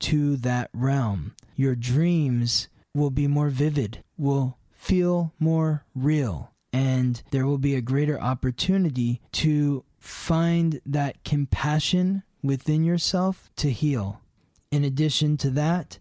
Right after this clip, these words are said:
Saturn, the planet that represents authority and ambition, responsibility,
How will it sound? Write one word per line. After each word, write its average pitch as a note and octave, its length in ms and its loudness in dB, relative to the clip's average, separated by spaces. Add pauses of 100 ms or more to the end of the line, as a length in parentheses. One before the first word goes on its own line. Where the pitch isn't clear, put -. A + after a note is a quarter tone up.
(140)
Saturn, D#3+ 760 0 (180)
the C3+ 100 -2
planet D3+ 720 -2
that C#3 640 -2
represents C#3 800 0 (140)
authority A#2 880 -2 (320)
and B2 600 0 (120)
ambition, B2+ 800 0
responsibility, B2 1300 0